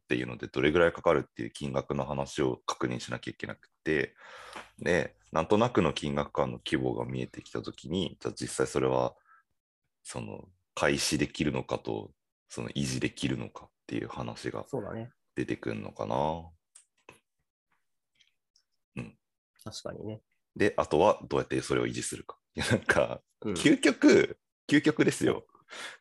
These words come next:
Speaker 2: うん。
Speaker 1: 究極僕らエンジニアだから、あの、土日は、あの、業務委託をする会社を作って、で、エーダブリューエスエンジニアとしてお金を稼いで維持費を払うとかも、<laughs> まあ、その、本当にやりたかったら、まあ、可能っちゃ可能だと思うんですよ。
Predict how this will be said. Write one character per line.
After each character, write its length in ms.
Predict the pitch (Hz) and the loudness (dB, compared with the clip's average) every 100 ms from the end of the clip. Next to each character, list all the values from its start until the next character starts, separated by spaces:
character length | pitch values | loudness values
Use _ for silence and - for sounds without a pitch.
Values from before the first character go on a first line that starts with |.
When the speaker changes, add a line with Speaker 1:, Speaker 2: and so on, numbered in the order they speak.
| - | -4
Speaker 2:
う 40 | |
ん。 20 | |
Speaker 1:
究 40 | - | 0
極 220 | 170 120 | 2 6
僕 240 | 104 98 | 6 6
ら 100 | 113 | 6
エ 80 | 82 | 6
ン 80 | 85 | 4
ジ 160 | 87 | 0
ニ 100 | 95 | 4
ア 60 | 92 | 4
だ 80 | 95 | 4
か 120 | - | 4
ら、 320 | 62 62 60 - | 2 2 -2 -8
あ 180 | - - | -8 -4
の、 260 | 67 67 - - - 76 | -4 -4 -6 -4 -6 0
土 180 | 82 | 4
日 280 | 90 110 120 | 4 4 6
は、 320 | 117 113 76 - - | 8 10 6 2 -6
あ 140 | 82 78 | -4 -2
の、 240 | 65 65 58 82 | -2 -4 -6 2
業 180 | 92 | 6
務 180 | 101 107 | 8 6
委 80 | 104 | 4
託 260 | - - 71 | 2 2 0
を 60 | |
す 140 | - 65 | 2 0
る 100 | 69 | 2
会 220 | 71 67 | 4 4
社 160 | - 107 | 6 6
を 100 | - | 4
作 200 | - - | 2 0
っ 20 | - | 0
て、 320 | - 80 - _ | 0 0 0 _
で、 320 | 85 87 67 - _ _ - - - - - | -2 0 0 -4 _ _ -20 -6 0 0 6
エ 120 | 135 | 6
ー 20 | |
ダ 120 | 113 110 | 8 8
ブ 80 | |
リ 40 | 117 | 6
ュ 40 | |
ー 20 | |
エ 20 | 117 | 8
ス 100 | 113 | 8
エ 40 | |
ン 40 | |
ジ 140 | 113 139 | 8 6
ニ 60 | |
ア 80 | 92 | 6
と 100 | - | 4
し 80 | - | 0
て 80 | 78 | 0
お 100 | 69 | 2
金 240 | 87 85 | 4 4
を 120 | 85 | 4
稼 340 | 85 92 - 85 | 2 0 2 2
い 60 | |
で 200 | 71 69 | 2 -4
維 120 | 71 73 | -4 -4
持 80 | |
費 180 | 87 80 | -2 2
を 80 | 67 | 4
払 220 | 69 73 | 6 6
う 60 | 73 | 6
と 100 | - | 4
か 120 | 71 | 2
も、 240 | 64 62 - | 2 -4 -4
<laughs> 340 | - - - | -4 -6 -2
ま 100 | 90 | 0
あ、 40 | |
そ 160 | 71 76 | 4 4
の、 140 | 67 | 4
本 300 | 64 123 139 | 6 6 6
当 100 | 135 | 6
に 100 | 127 | 6
や 80 | 120 | 8
り 80 | 110 | 6
た 120 | 110 | 6
か 100 | 87 | 4
っ 80 | - | 2
た 80 | - | 2
ら、 200 | 67 62 | 2 4
ま 80 | 60 | 2
あ、 40 | - | -2
可 180 | - | 0
能 180 | 101 123 | 2 2
っ 60 | 139 | 2
ち 100 | - | 2
ゃ 60 | |
可 120 | - 90 | 4 6
能 100 | 82 | 6
だ 100 | 85 | 4
と 100 | 73 | 0
思 100 | 69 | -2
う 80 | |
ん 20 | 69 | -6
で 60 | |
す 80 | - | -4
よ。 140 | 58 | -6